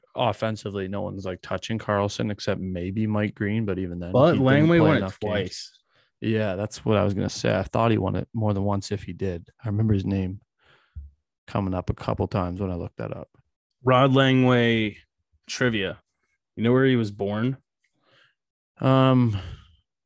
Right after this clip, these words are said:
Speaker 1: I know almost nothing about him, so I'm gonna say Minnesota.
Speaker 2: Taiwan.
Speaker 1: So not Minnesota.
Speaker 2: Not Minnesota.
Speaker 1: Is that
Speaker 2: He
Speaker 1: in Minnesota?
Speaker 2: Nope. Uh, he was born in, um,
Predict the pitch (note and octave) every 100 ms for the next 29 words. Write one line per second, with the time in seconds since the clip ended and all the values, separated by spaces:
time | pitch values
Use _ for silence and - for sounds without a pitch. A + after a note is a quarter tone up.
0 | - A2 A#2+ A#2 G2+ A#2 B2 G#2+ - A2
1 | G#2+ A2 G2 G2 F#2+ F2+ G2 - F#2+ G2+
2 | A2 G2 A2 G2+ G2 - F#2+ E2+ E2+ _
3 | _ _ _ _ _ _ _ _ _ _
4 | - - _ _ _ _ - B2 A2+ G#2+
5 | F#2+ F2 _ _ _ _ _ _ _ _
6 | - _ _ _ _ _ _ _ _ -
7 | A2+ G#2+ G#2 G2+ G2 F#2+ - - D#2 -
8 | - - - A#2 A#2 A2+ A2+ G#2+ - G2
9 | A2+ A#2+ A#2 G#2+ A#2 A#2 A2 G#2 A2+ A2
10 | B2+ B2+ - - - - C3 E3 E3+ -
11 | B2 A#2+ A#2 A#2+ - - C3+ C3+ B2 A2
12 | B2 B2 A#2+ - A#2 A2+ A2 A2 - G#2+
13 | G#2 G#2 G#2 G#2 G#2 G#2